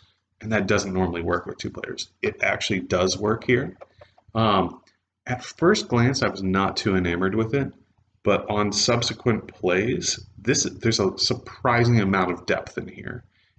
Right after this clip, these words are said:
And it plays quickly, but the more you play it, the more you see kind of what it has to offer. Um, and your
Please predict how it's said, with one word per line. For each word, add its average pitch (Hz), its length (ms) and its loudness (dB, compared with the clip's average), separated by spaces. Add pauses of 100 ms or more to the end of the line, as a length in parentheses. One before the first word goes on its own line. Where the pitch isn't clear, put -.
(120)
And 95 160 2
it - 120 -4
plays 95 240 4
quickly, 120 460 2
but 95 220 -2
the 98 60 0
more 101 320 2
you 104 120 0
play 92 260 0
it, 87 120 -4
the 90 60 -8
more 92 240 2
you 90 140 -2
see 85 440 -2
kind 92 240 -8
of 87 80 -6
what 90 120 -6
it 92 60 -12
has 95 200 -6
to - 100 -12
offer. 92 500 0 (1080)
Um, 87 420 -4 (220)
and 107 180 2
your 95 420 2